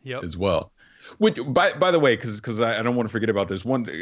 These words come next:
Speaker 2: you, you bring up Nebula, which makes me think of Gamora. So we obviously get twenty fourteen Gamora in here. And we already know, because of the events of the Guardians, she has that inner conflict. At this point, she knows where the Soul Stone is.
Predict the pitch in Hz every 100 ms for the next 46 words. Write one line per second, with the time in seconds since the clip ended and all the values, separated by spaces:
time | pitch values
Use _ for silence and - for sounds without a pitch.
0 | 64 76 117 113 110 107 123 117 104 113
1 | 107 104 101 95 87 110 98 - 95 95
2 | 87 82 95 123 92 85 - 92 92 98
3 | 98 - 95 92 87 - 98 87 92 -
4 | 110 104 90 90 87 82 78 76 _ _
5 | - 107 95 92 90 95 101 98 107 104
6 | 104 101 98 98 110 98 87 92 92 87
7 | 90 92 87 85 80 98 104 92 82 80
8 | - - - - - 113 92 98 101 92
9 | 95 90 101 87 82 113 107 92 90 76
10 | - 98 95 113 117 - - 131 104 82
11 | - - _ - - 139 120 123 104 87
12 | - 131 117 - 85 62 - - -